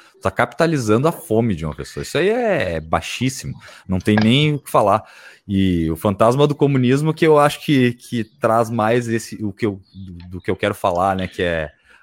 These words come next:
ah, essa ideia absurda, mas que tem gente que não tem discernimento suficiente pra saber se isso é verdade ou não, se isso, isso é uma possibilidade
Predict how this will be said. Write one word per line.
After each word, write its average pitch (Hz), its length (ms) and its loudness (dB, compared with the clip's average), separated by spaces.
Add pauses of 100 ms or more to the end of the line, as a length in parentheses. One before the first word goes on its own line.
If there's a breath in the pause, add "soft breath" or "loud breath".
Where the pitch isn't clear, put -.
(100)
ah, 73 360 -6 (180)
essa 87 500 0 (260)
ideia 107 800 4 (960 loud breath)
absurda, 120 800 2
mas 139 340 0
que 180 260 -2
tem 175 200 -2
gente 135 360 -2
que 175 100 -8
não 185 160 -4
tem 185 260 -4
discernimento 254 720 -4
suficiente 208 460 -4
pra 254 140 0
saber 160 280 0
se 170 140 -6
isso - 160 -4
é - 40 2
verdade 90 440 0
ou 90 60 2
não, 82 180 -2
se - 160 -10
isso, - 160 -14
isso 104 240 -2
é 104 40 6
uma 139 160 2
possibilidade 101 880 -2